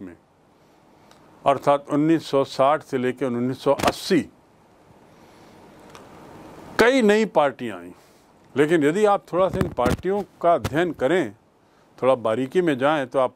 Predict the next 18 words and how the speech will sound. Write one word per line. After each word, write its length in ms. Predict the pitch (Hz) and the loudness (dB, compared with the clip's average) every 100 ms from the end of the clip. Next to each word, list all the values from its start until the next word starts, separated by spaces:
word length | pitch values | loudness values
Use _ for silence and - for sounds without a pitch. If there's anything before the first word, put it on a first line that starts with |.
| 127 | -4
पाएंगे 440 | 123 131 160 226 | -4 -2 -2 0
इन 120 | 175 | -2
सब 280 | 123 175 185 | -2 -4 -4
के 260 | - 175 165 | -2 0 0
पीछे 640 | - 123 - 202 135 107 _ _ _ _ _ _ _ _ _ _ - - - - | -2 -6 2 2 2 -2 _ _ _ _ _ _ _ _ _ _ -20 -20 -8 2
उन्नीस 440 | 156 196 233 - | 4 4 2 2
सौ 140 | 196 | 2
पचास 680 | 185 - 123 143 165 208 - 160 | 2 -2 0 2 2 0 -4 -4
में 420 | 165 226 277 269 _ _ 135 | 0 2 2 0 _ _ -4
जो 220 | 139 160 | 2 2
पार्टियां 580 | - 131 127 151 151 143 | 2 0 0 -2 -4 -4
थीं 360 | - 190 240 - _ _ _ _ _ _ _ _ - - 147 | -4 -4 -4 -8 _ _ _ _ _ _ _ _ -20 -4 2
उनकी 340 | 147 139 165 | 2 4 2
जड़ें 400 | 113 117 110 123 | 2 2 2 0
हैं, 220 | - 95 - - - - | -2 -16 -10 -8 -8 -4
उनके 320 | 143 131 - 131 | 0 2 2 2
मूल 380 | 107 143 143 | 4 4 4
में 180 | 95 92 | 2 -10